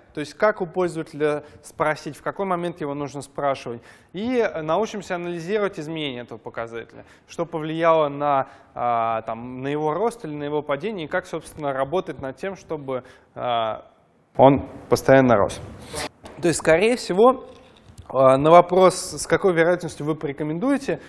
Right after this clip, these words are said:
человек как, а, ответит, э, достаточно правдиво, особенно если взять много ответов. Вот. Но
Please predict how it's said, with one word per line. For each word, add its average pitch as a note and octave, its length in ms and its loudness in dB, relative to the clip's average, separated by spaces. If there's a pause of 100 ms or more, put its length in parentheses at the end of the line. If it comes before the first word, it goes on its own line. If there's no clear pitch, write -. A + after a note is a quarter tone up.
(120)
человек G3 300 -2
как, D#3 100 -10 (140)
а, B2+ 240 -2
ответит, D3+ 440 -4 (280)
э, A2+ 360 -8
достаточно C3 480 -8
правдиво, C3+ 460 -2
особенно D3+ 300 -4
если C3+ 320 -6
взять C#3+ 240 -6
много B2+ 260 -6
ответов. - 400 -10 (1040)
Вот. B2 240 -2
Но A#3 480 6